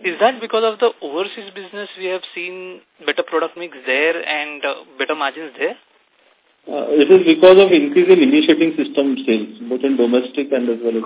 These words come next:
Speaker 2: export market.
Speaker 1: Okay, so majorly because of the I S.
Speaker 2: Yes, yes.
Speaker 1: Uh, how much was the growth in that, uh, if you can just help me?
Speaker 2: It was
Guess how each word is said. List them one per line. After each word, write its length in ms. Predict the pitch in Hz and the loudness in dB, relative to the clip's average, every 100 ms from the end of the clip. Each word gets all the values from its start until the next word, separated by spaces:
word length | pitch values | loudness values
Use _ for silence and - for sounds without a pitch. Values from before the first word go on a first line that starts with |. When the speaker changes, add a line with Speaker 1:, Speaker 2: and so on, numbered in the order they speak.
| 104 | -8
Speaker 2:
export 360 | - 117 110 | -8 -8 -6
market. 340 | 104 98 - 107 - _ _ _ - _ _ - _ - - 175 | -8 -10 -12 -18 -20 _ _ _ -20 _ _ -20 _ -20 -8 -6
Speaker 1:
Okay, 240 | 156 135 - | -4 -6 -10
so 80 | 139 | -8
majorly 320 | 135 156 160 | -4 -4 -4
because 240 | 151 135 | -2 -2
of 60 | - | 0
the 60 | 143 | -4
I 260 | 123 131 | -2 0
S. 120 | 127 - _ _ _ _ _ | -2 -8 _ _ _ _ _
Speaker 2:
Yes, 200 | 120 110 - | 2 2 0
yes. 180 | 113 101 - _ _ - - _ _ _ _ _ _ _ _ _ - - - | -6 -6 -10 _ _ -20 -20 _ _ _ _ _ _ _ _ _ -20 -14 -2
Speaker 1:
Uh, 120 | - | -2
how 140 | - 196 | 0 -2
much 160 | 311 320 | -2 -4
was 100 | 240 | -4
the 160 | 165 - | -4 -6
growth 260 | 135 180 - | -8 -8 -8
in 160 | 214 | -10
that, 180 | 202 262 - - | -8 -8 -10 -20
uh, 220 | 180 - - | -20 -20 -20
if 140 | - - | -20 -20
you 60 | - | -18
can 120 | 151 | -14
just 160 | 147 - | -12 -12
help 160 | 143 - _ | -14 -16 _
me? 80 | - - _ _ _ _ _ _ _ _ _ - - _ _ _ _ _ _ _ _ - | -20 -20 _ _ _ _ _ _ _ _ _ -20 -20 _ _ _ _ _ _ _ _ -16
Speaker 2:
It 1500 | - - - - - - - - - - - 156 - 151 | -14 -12 -14 -16 -20 -20 -20 -20 -20 -12 -8 -6 -2 0
was 160 | 160 165 | 4 4